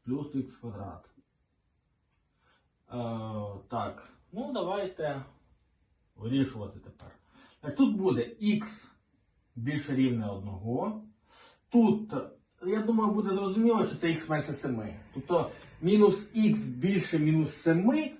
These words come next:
множимо на мінус один, буде х менше семи. Тобто, якщо не розписувати, ось х менше семи.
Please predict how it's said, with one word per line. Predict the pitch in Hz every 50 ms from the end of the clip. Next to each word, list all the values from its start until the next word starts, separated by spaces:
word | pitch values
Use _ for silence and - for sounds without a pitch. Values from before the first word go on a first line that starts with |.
| - _
множимо | 131 147 175 160 185 185 185 175
на | 180 175
мінус | 175 175 175 165 -
один, | 185 190 262 254 240
буде | 175 160 139 156 - 180
х | 156 - -
менше | 139 139 131 143 123
семи. | - - 120 107 95 92 87 - - _ _ _
Тобто, | 113 - - 113
якщо | 113 117 - 139
не | 139 135 135 135
розписувати, | 131 131 - - - 240 226 - - 113 101 104 - -
ось | - - 127 - - _ _ 151
х | 175 - - 107
менше | 101 107 110 104 - - - _
семи. | _ -